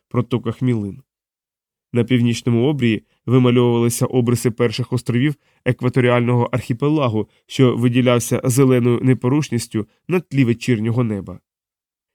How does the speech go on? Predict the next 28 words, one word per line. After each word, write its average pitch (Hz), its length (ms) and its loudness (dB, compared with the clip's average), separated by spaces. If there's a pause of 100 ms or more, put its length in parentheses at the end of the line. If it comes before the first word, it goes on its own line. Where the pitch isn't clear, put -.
Сірі 123 260 2
торкнулася 117 560 -2
його 113 200 -2
плеча 160 400 -4 (260)
і 208 80 -8
вказала 143 440 -2
на 117 140 -2
захід. 104 420 -12 (520)
Там 127 200 2
горіли, 120 460 2
тонули 127 420 0
острови, 117 560 -4 (360)
і 120 340 2
їхні 123 480 0 (220)
кількорені 120 720 -2 (300)
звивалися 131 720 0
в 117 120 -4
марному 123 440 0
болю. 98 360 -10 (760)
Дельфінів-пастухів 117 920 -2
не 127 120 -2
стало. 98 420 -10 (440)
З 104 140 -6
неба 190 200 0
падав 123 340 -4
вогонь. 101 340 -8 (500)
Консул 123 360 2
упізнав 117 460 -2